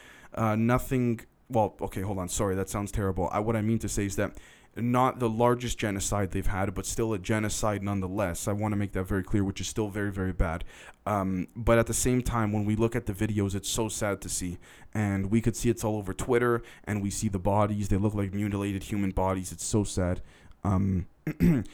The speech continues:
it's unfortunate when these things happen, and again, the problem is with these types of, of nations is that, again, if we're gonna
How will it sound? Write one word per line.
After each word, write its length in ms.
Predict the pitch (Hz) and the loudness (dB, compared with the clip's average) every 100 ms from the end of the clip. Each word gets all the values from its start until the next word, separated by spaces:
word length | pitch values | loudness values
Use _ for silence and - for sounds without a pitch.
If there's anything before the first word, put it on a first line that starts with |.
| - | -4
it's 140 | 135 135 | -2 2
unfortunate 540 | 139 135 147 143 139 | 2 4 2 4 2
when 180 | 123 127 | 4 2
these 160 | 120 - | 2 0
things 220 | 117 110 | -2 0
happen, 340 | 110 113 127 | 0 2 0
and 340 | 123 110 110 101 - - - - - _ _ _ _ - - - | 0 0 0 0 -4 -14 -20 -20 -20 _ _ _ _ -2 -2 0
again, 580 | 135 131 139 117 - 123 | -4 2 2 2 -2 -2
the 80 | 123 | 0
problem 540 | 127 - 151 151 143 123 | 4 6 6 6 4 4
is 220 | 113 - | 2 0
with 140 | 113 | -2
these 160 | 110 113 | 0 2
types 340 | - 110 - | 2 2 0
of, 200 | 107 98 | -2 -2
of 360 | - 107 92 - | -2 -2 -2 -4
nations 540 | 113 110 104 107 101 | -2 -2 -2 -2 -2
is 140 | 98 87 | -4 0
that, 220 | 107 - | 0 0
again, 280 | 107 120 101 | 0 0 0
if 140 | 95 | 0
we're 120 | 113 | 0
gonna 300 | 117 113 107 | 2 2 0